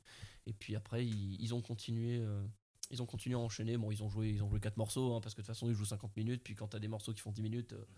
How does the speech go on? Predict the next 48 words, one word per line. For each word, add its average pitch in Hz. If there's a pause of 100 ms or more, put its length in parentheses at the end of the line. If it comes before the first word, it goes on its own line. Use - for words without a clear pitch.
(480)
voilà, 113
forcément, 123
c'est, 117 (840)
c'est -
compliqué 147
d'en 147
faire 135
plus. -
Mais 160
voilà, 123
très, 110
très 151
bonne 151
mise 147
en 143
bouche. 170
Euh, 117
impression, 139
euh, 120
validée. 120
À 139
mon 117
avis, 117
c'est -
le 110
genre 113
de 117
petit 113
groupe 123
qu'on 113
va 110
entendre 110
beaucoup 127
parler 120
dans 113
les 104
années 110
qui 113
viennent, 120
parce 107
que, -
euh, 98
ils 101
sont 110
jeunes 120
et 113
puis, 101
euh, 101